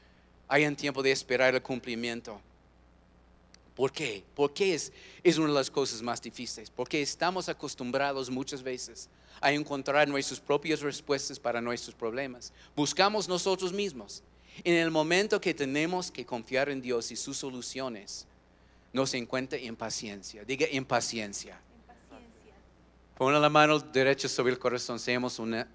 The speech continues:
honestos. Diga impaciencia. ¿Cuántos de ustedes tienen problemas a veces con impaciencia? Levante las manos y si no levante la mano, eres un grandísimo mentiroso.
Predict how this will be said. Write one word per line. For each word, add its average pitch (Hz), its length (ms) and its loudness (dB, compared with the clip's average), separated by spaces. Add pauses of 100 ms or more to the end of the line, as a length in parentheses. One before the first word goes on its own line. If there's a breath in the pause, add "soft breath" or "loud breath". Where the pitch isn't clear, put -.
honestos. 107 600 -2
Diga 127 300 4
impaciencia. 104 1040 0 (880 loud breath)
¿Cuántos 175 300 6
de 160 140 8
ustedes 143 340 4
tienen 139 220 0
problemas 123 420 2
a 120 60 6
veces 120 260 2
con 117 140 -2
impaciencia? 110 640 0
Levante 104 340 2
las 101 160 2
manos 104 320 -2
y 107 80 -8
si 104 140 -4
no 104 120 -2
levante 104 360 0
la 98 80 -4
mano, 104 260 0
eres 95 220 -4
un 95 100 -4
grandísimo 98 520 -2
mentiroso. 92 600 -4